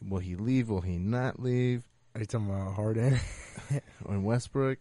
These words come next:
Speaker 2: A lot of,
Speaker 1: Yeah.
Speaker 2: a lot of rumors, uh, that Harden wants, Harden wants to join the Nets. If he joins the Nets, and then they're winning the East. Uh, that's,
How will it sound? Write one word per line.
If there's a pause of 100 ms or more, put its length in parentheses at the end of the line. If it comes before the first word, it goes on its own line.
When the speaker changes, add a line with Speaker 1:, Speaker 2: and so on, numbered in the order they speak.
(160)
Speaker 2:
A
lot
of,
Speaker 1:
Yeah.
Speaker 2:
a
lot
of
rumors, (760)
uh, (100)
that
Harden
wants, (420)
Harden
wants
to
join
the
Nets. (1080)
If
he
joins
the
Nets, (1400)
and
then
they're
winning
the
East. (1500)
Uh,
that's,